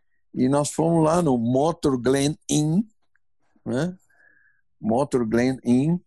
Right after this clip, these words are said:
e, e ele visit-, fomos visitar um pub do hotel, o mesmo dono do hotel, né?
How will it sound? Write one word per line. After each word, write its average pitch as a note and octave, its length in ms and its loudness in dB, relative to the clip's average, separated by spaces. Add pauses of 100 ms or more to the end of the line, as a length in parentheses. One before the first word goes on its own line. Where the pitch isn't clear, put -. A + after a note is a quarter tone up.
(520)
e, B2+ 1300 4
e - 500 0
ele C#3+ 180 4
visit-, D3 480 2 (360)
fomos E3 220 0
visitar E3+ 720 0
um F#3 200 2 (120)
pub E3+ 520 0 (120)
do B2+ 140 -6
hotel, C#3 460 -6 (340)
o C3+ 100 -6
mesmo F3+ 640 0
dono C#3 460 0
do C3+ 140 -6
hotel, C3 500 -6 (540)
né? C3 260 -10